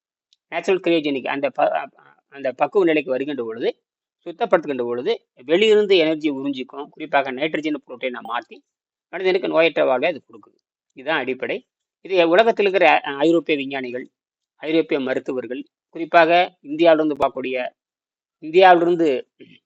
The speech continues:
இந்தியாவிலிருந்து நிறைய பேரு, அ, வெளிநாடு போறாங்க. கடுமையான நோய்க்கு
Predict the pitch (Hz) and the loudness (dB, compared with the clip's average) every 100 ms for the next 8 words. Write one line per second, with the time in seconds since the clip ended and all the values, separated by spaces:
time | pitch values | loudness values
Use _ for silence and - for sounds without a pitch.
0 | _ _ _ _ _ _ _ _ _ _ | _ _ _ _ _ _ _ _ _ _
1 | - 151 185 202 190 190 180 190 151 165 | -14 -2 6 8 10 6 4 2 4 2
2 | 180 151 170 180 143 165 - 147 143 143 | 4 2 2 2 2 0 -4 -14 -6 -4
3 | 160 156 135 135 127 120 127 _ _ - | -2 -2 -4 -4 -6 -6 -10 _ _ -14
4 | 139 165 175 185 170 156 147 | -6 0 2 2 0 -2 -4